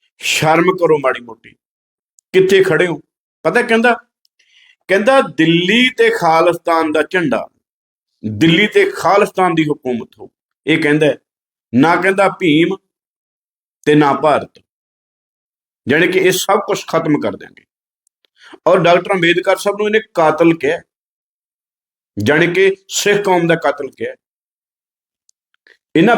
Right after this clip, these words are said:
ਬੇਵਕੂਫਾਂ ਨੂੰ ਪਤਾ ਹੋਵੇ ਨਾ, ਡਾਕਟਰ ਸਾਹਿਬ ਜਦੋਂ ਅਕਾਲ ਤਖਤ ਤੇ, ਅਕਾਲ ਤਖਤ ਸਾਹਿਬ ਤੇ ਗਏ ਨੇ, ਉਦੋਂ ਉਹਨਾਂ ਦੇ ਨਾਲ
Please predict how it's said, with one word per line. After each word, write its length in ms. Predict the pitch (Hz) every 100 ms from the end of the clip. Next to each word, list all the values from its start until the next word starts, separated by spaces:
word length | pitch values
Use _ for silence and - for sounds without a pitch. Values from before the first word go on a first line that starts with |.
| 139
ਬੇਵਕੂਫਾਂ 540 | 147 160 160 170 185
ਨੂੰ 120 | 190 185
ਪਤਾ 260 | 165 165
ਹੋਵੇ 200 | 165 170
ਨਾ, 80 | 220
ਡਾਕਟਰ 260 | - 165 -
ਸਾਹਿਬ 260 | 185 185
ਜਦੋਂ 240 | 175 170 165 165 -
ਅਕਾਲ 220 | 156 147
ਤਖਤ 240 | 147 147 170
ਤੇ, 80 | 170 127
ਅਕਾਲ 260 | 127 139 139
ਤਖਤ 160 | 151
ਸਾਹਿਬ 180 | - 151
ਤੇ 80 | 170
ਗਏ 260 | 120 127 127
ਨੇ, 160 | 127 113 _ _ _ _ _ _ _ -
ਉਦੋਂ 220 | 151 170
ਉਹਨਾਂ 220 | 165 190
ਦੇ 100 | 196
ਨਾਲ 440 | 180 151 147 165